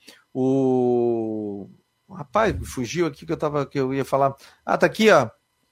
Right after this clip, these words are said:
Camboriú vai mandar o jogo no Augusto Bauer. É a notícia de ontem, hein? Tavas preocupado onde vai jogar, aquela coisa toda. Acabou fechando, né, Rodrigo? Martelo tá batido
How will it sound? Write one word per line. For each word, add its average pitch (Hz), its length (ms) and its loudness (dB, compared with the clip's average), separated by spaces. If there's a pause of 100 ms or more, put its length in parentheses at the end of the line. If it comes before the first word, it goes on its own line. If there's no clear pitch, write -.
(1160)
Camboriú 196 420 4
vai 208 140 4
mandar 202 320 4
o 185 40 6
jogo 214 300 6
no 196 80 6
Augusto 208 480 2
Bauer. 135 840 0
É 139 80 0
a 156 60 4
notícia 190 460 0
de 208 120 -4
ontem, 220 600 4
hein? 202 340 0
Tavas 175 260 2
preocupado 185 840 4
onde 156 100 0
vai 160 220 2
jogar, 151 560 4
aquela 151 260 4
coisa 156 340 0
toda. 196 440 2
Acabou 170 340 2
fechando, 208 560 2
né, 202 80 4
Rodrigo? 156 440 2
Martelo 170 380 2
tá 180 120 2
batido 208 720 0